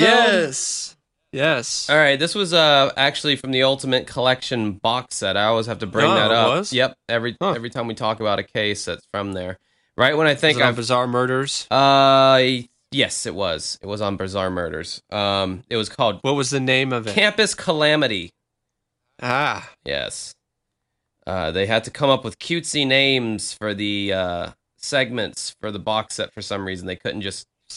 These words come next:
Speaker 2: I guess just
Speaker 1: Like Rick's Rampage.
Speaker 2: Yeah, just calling it Brian Nisenfeld, I guess, doesn't have the same ring to it as Campus Calamity. So anyway, in January of nineteen ninety-seven, eighteen-year-old college freshman Brian Nisenfeld began his second semester studying architecture at Roger Williams University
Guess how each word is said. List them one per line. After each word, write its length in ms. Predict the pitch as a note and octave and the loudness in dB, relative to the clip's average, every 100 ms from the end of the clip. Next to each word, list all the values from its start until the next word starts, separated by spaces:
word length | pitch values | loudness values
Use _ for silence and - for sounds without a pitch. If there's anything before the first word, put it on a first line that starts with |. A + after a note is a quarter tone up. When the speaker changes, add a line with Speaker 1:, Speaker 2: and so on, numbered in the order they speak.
| - _ _ _ - | -20 _ _ _ -4
Speaker 2:
I 80 | A2+ | 0
guess 200 | A#2+ - | 0 0
just 280 | C3 A#2+ C3+ | -2 -2 -4
Speaker 1:
Like 120 | B2 | -2
Rick's 260 | D#3 D#3+ C3 | -2 -2 -2
Rampage. 760 | C3+ C3+ C3+ B2 A2 G#2+ - | 0 0 0 0 0 -4 0
Speaker 2:
Yeah, 240 | C#3 B2+ A#2+ | 2 4 2
just 200 | B2+ - | 0 0
calling 360 | E3 D#3 D3+ | 4 6 6
it 240 | C#3 B2+ - _ A#2 | 4 0 -4 _ 0
Brian 440 | B2 C3+ C3 B2 | 4 6 4 4
Nisenfeld, 840 | B2 B2 B2 G#2 - A2+ A2 G2+ F#2 _ - | 2 2 -2 -6 0 2 2 0 -8 _ -2
I 140 | A2 | 0
guess, 220 | A2 A2+ | 0 0
doesn't 200 | C3 G#2+ | -2 -2
have 140 | A#2 G#2 | -4 -6
the 60 | |
same 320 | G2+ B2+ A2+ A2 | -4 -2 0 0
ring 180 | A2 | -2
to 160 | G#2+ A#2 | -4 -4
it 60 | G#2 | -4
as 100 | - | -6
Campus 460 | - G#2+ G#2+ G2+ | -4 -4 -4 -10
Calamity. 640 | - G#2+ G#2 G2+ F2+ F2+ F2+ _ _ _ _ _ _ _ _ _ | -8 -6 -2 -2 -4 -8 -12 _ _ _ _ _ _ _ _ _
So 400 | - - A#2+ A#2 | -8 0 4 4
anyway, 640 | - D#3 F#3+ D#3 C3 C3 A#2 | 4 4 4 6 6 6 4
in 160 | A#2+ | 0
January 520 | B2+ D3 F3+ F#3+ F3 | 2 4 4 4 4
of 60 | D3 | 4
nineteen 400 | C#3+ D3 D3 D3+ | 2 0 0 2
ninety-seven, 720 | C#3+ C3+ C3 - A#2+ A#2 A#2 | 2 2 0 2 2 4 2
eighteen-year-old 840 | B2+ C3 E3 D3+ D3 C3+ B2+ B2 - | -2 -2 -2 0 2 4 4 0 0
college 440 | B2+ B2+ C3 A2+ | 4 4 2 -4
freshman 520 | - B2 A#2 A#2 G#2+ | -2 -2 -2 -4 -4
Brian 380 | G#2 A#2 B2+ A#2+ | 0 2 2 2
Nisenfeld 760 | A2 B2+ B2+ A2+ - G#2 G2+ G2 | 2 0 -2 -6 -2 0 0 -2
began 340 | G#2+ A#2 A#2 | -2 0 0
his 160 | A2 - | -2 -2
second 340 | B2+ B2+ G2+ | -2 -2 -6
semester 520 | A2+ A2+ A2 - A2 | -6 -2 -2 -4 -8
studying 420 | - B2 A#2+ A2+ - | -6 -4 -2 -4 -2
architecture 720 | B2 B2+ A#2+ A#2+ G#2+ - A2 | -2 -4 -6 -6 -6 -6 -8
at 80 | |
Roger 420 | G#2 A2+ A#2+ A#2 A2+ | -4 -2 -2 -2 -4
Williams 380 | A#2 A2+ G2+ | -2 -2 -4
University 760 | G#2+ G#2+ A2+ C3 C3 A2 A2 | -6 -4 -2 -2 -2 -6 -8